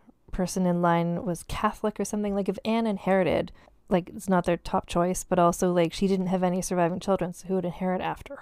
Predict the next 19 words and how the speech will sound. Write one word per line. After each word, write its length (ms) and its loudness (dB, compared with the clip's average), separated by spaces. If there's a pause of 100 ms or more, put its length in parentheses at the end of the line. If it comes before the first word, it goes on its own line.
her? 280 2 (160)
So 120 -4
it's, 100 -6
like, 100 -2
a 140 -12
two-pronged, 840 0 (240)
two-stage 600 -4 (280)
inheritance 720 0 (180)
crisis. 760 -4 (460)
Um, 260 8
so 140 2
they 180 6
unfurled 380 4
the 60 -2
family 280 2
tree 360 0 (420)
and 320 0
crossed 320 0
off 160 0